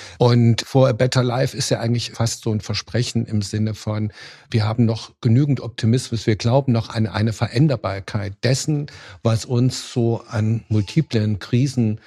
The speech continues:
gerade erreicht. Und wir glauben, oder wir denken, es ist noch was machbar, ja, wenn wir vielleicht mehr von einem Wir und weniger von Ich sprechen.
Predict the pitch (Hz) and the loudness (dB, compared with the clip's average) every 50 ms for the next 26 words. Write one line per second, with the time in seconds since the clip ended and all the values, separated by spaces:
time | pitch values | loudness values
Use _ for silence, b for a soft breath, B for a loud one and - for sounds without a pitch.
0 | B B B B - - 104 107 101 107 - - 92 90 104 95 92 95 92 85 | B B B B -6 -2 -2 0 0 -2 -2 -4 -6 -8 -8 -8 -8 -8 -10 -12
1 | - - - - - - _ _ - - 101 - - 113 98 - 117 117 127 131 | -16 -18 -20 -20 -20 -20 _ _ -4 -4 -2 -2 -2 -4 -2 -2 0 0 2 2
2 | 131 131 120 120 107 - - 117 104 113 113 104 117 131 151 - - 123 95 107 | 2 2 2 0 0 -2 -4 -2 0 0 2 2 2 0 0 2 0 0 0 0
3 | 123 - - 139 - - 147 139 - - 110 104 - - 113 120 117 - - - | -4 -4 -2 -2 -2 0 0 0 0 0 -2 -2 -2 -2 -2 -2 -2 -4 -4 -2
4 | 139 131 123 127 B B B B B B B B - 127 110 104 101 110 113 117 | 0 0 0 0 B B B B B B B B 0 0 0 0 0 0 2 2
5 | 120 110 - 127 120 110 113 - - _ - 117 120 120 117 - - 113 113 95 | 0 0 0 0 0 0 0 -2 -2 _ 0 2 2 2 0 -2 -2 -4 -2 -2
6 | 104 104 104 104 101 101 101 104 104 113 127 147 147 147 139 107 95 98 - 104 | -4 -4 -4 -4 -4 -6 -6 -6 -4 -2 -2 0 0 -2 -2 -4 -8 -6 -4 -4
7 | 107 110 110 107 104 98 - - 101 95 135 135 - - - - 131 127 127 - | -2 -2 -2 -4 -4 -4 -2 -2 -2 -2 -2 -4 -4 -6 -8 -6 -6 -6 -6 -6
8 | 135 131 120 | -6 -8 -8